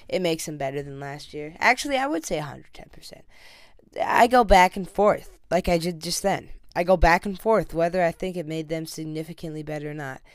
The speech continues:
But I think they had the extra offense, and they would like the pitching depth. You know, the, the Twins, it, the pitching doesn't have an extreme amount of upside.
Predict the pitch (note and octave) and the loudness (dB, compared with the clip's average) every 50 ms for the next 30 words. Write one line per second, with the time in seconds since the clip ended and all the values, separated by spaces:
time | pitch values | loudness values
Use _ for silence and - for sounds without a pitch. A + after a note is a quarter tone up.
0 | - - - - - - - _ _ _ _ _ _ - _ _ - D#3+ - F#3 | -20 -20 -20 -20 -20 -20 -20 _ _ _ _ _ _ -20 _ _ -8 -2 2 2
1 | F#3 - - - F#3 F3 - - G#3 A3 A3 - A3+ G#3+ A3 A3+ A3+ A#3 A3+ - | 4 4 4 2 0 0 0 0 0 -2 0 0 2 4 6 6 6 6 4 2
2 | A3+ F3 E3 F#3 - - - F3 D3 C#3 C#3 C#3+ - C#3 C#3+ E3 - - - - | 2 2 2 2 -2 -4 -4 -2 -2 -2 -2 -4 -8 -10 -10 -10 -10 -8 -4 -4
3 | E3+ F3+ F#3 F#3 F3+ F#3 F#3 D#3+ D#3 D#3 E3+ - - G3 - - - G#3+ A3 - | 0 4 6 6 6 6 2 4 4 2 2 0 -2 -2 4 4 4 4 4 0
4 | - A#3+ G3 D#3 - - - - - - - - - - - - _ _ _ - | -4 -6 -6 -4 -6 -8 -10 -10 -14 -14 -14 -16 -20 -20 -20 -20 _ _ _ -20
5 | - _ _ - _ _ _ _ - - - - _ - - F3+ F#3 F3+ F3 D#3+ | -20 _ _ -20 _ _ _ _ -20 -20 -20 -20 _ -8 -4 -4 -2 0 0 0
6 | D#3+ E3+ - - _ - F2 - - _ _ _ _ _ _ _ - - - - | 0 0 -2 -4 _ -14 -16 -16 -16 _ _ _ _ _ _ _ -20 -20 -18 -16
7 | - F#3+ F3+ - - A3 A#3+ B3 B3+ B3+ B3 - - - - _ _ _ _ _ | -16 -14 -12 -6 -4 -2 0 0 0 -2 -4 -6 -8 -14 -16 _ _ _ _ _
8 | _ _ _ _ - G3+ G3+ - - C2 - - - - F3 F3 E3+ D#3+ D3+ D#3 | _ _ _ _ 2 2 2 2 0 -4 -10 -12 -14 -18 -18 -16 -14 -12 -6 -4
9 | F#3 G3+ G3 F3 - - - C4+ C4+ - C#4+ B3+ A3+ G3+ G3+ G3+ G3+ G3 F#3+ F#3 | -4 -4 -2 2 6 6 6 6 4 -2 -6 -6 -2 -2 -2 -2 -2 -4 -6 -4
10 | F#3 F3 F3+ F3+ D#3+ - - D3+ D#3 D3 - - - - - - - - G#3 G#3+ | -2 -2 -2 -2 -2 -4 -6 -6 -6 -6 -6 -6 -6 -6 -6 -6 -6 -4 -2 0
11 | G#3 G#3 G#3 G3+ F#3+ F#3 F3 D#3+ D#3 D3+ C#3+ C3+ - A2+ B2 - - - - - | 2 2 2 0 0 0 0 0 0 -2 -2 -6 -8 -12 -12 -10 -10 -10 -10 -12
12 | - - | -14 -20